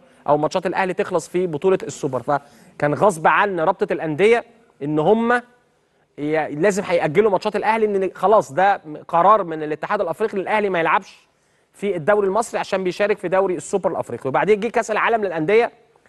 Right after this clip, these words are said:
في شهر اتناشر، وبعدين جت بطولة السوبر المصري. فكان الفترة دي قال لي: "يا كريم أنت قلت إن الأهلي بقاله كتير ما لعبش في الدوري." قلت له: "آه." أنا قلت: "الأهلي قعد تلات شهور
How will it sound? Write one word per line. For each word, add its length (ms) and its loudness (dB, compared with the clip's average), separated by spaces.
في 100 -12
شهر 220 2
اتناشر، 440 -2
وبعدين 360 2
جت 160 2
بطولة 360 -2
السوبر 460 0
المصري. 420 0
فكان 320 0
الفترة 460 2
دي 280 -2
قال 100 0
لي: 40 2
"يا 60 2
كريم 340 -4
أنت 360 0
قلت 300 0
إن 240 0
الأهلي 320 -2
بقاله 160 2
كتير 240 -2
ما 80 2
لعبش 280 -2
في 60 -18
الدوري." 300 0
قلت 120 -6
له: 120 0
"آه." 140 6
أنا 80 0
قلت: 180 -4
"الأهلي 280 -2
قعد 160 -2
تلات 260 0
شهور 380 0